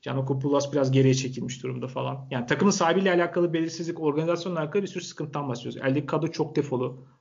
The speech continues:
vasat bir kadro, yetenek tavanı yüksek değil. Yani bunlardan çok iyi bir şey çıkarmak kolay değil. Ama Panathinaikos'un eğer şu andaki yani gördüğümüz, odaklandığımız Diamantidis'le birlikte biraz daha yerli, iyi bir çekirdek oluşturma projesinin yanına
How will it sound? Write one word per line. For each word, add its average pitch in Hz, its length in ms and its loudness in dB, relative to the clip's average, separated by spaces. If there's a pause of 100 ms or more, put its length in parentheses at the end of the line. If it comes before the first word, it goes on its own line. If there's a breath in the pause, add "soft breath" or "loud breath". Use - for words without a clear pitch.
vasat 131 400 0
bir - 60 -12
kadro, 135 260 -2
yetenek 131 380 -4
tavanı 143 240 -2
yüksek 135 400 -4
değil. 131 200 -6 (460 soft breath)
Yani - 100 -8
bunlardan 151 300 2
çok 160 220 -4
iyi 165 40 -2
bir 147 60 -4
şey 160 120 0
çıkarmak 165 420 -2
kolay 143 280 4
değil. 120 200 -4 (300)
Ama 214 460 4 (1400)
Panathinaikos'un 220 1000 2
eğer 160 600 0
şu - 220 -6
andaki 139 340 -4
yani 131 200 2
gördüğümüz, 131 540 2
odaklandığımız 139 500 -4
Diamantidis'le 135 680 2
birlikte 131 440 0
biraz 139 200 0
daha 143 100 4
yerli, 139 480 4
iyi 151 220 -4
bir 147 40 -6
çekirdek 147 440 -2
oluşturma 147 380 -2 (420)
projesinin 143 680 2 (260)
yanına 147 640 2